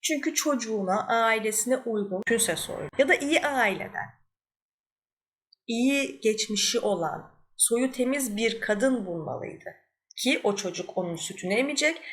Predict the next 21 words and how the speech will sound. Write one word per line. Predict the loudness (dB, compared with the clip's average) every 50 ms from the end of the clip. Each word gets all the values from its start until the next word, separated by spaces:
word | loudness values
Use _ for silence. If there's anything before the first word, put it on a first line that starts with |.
| -4 0 0
ve | 2
ilk | 2 2 0 0 0
eğitimini | 0 -2 -2 -2 -2 -2 -2 0 0 2
de | 4
ondan | 4 4 4 4 2 2
alacaktı. | 2 0 -2 -4 -4 -6 -6 -8 -10 -16 -20 -20 -20 _ _ -18 -16 -14 -14 -6 0 2
Dolayısıyla | 4 4 4 4 2 0 -4 -4 0 2 2 2 2 0 -6 -8
süt | -6 -2 0 0 2 2
anne | 2 2 2 0 -2 0
olayı | 2 2 2 2 2 2
çok | 2 0 0 0 -2
önemli | -4 -4 -4 -4 -2 0 2
ve | 2 2 0 -4 -10 -12 _
zengin | -2 2 2 2 2 2 -2 -2 0 0 2 2
sınıfta, | 2 0 0 -2 -2 -4 -4 -6 -6 -2 0 0 0 0 -2 -6 -16 _ _ _ _ _ 0
üst | 2 4 4 4 2 0
sınıfta, | -2 -4 -6 -6 -4 -2
soylu | 0 0 2 0 0 0
sınıfta | -2 -2 -2 2 2 2 4
çok | 4 0 -2 0 0
yaygın. | 0 0 0 -2 -6 -12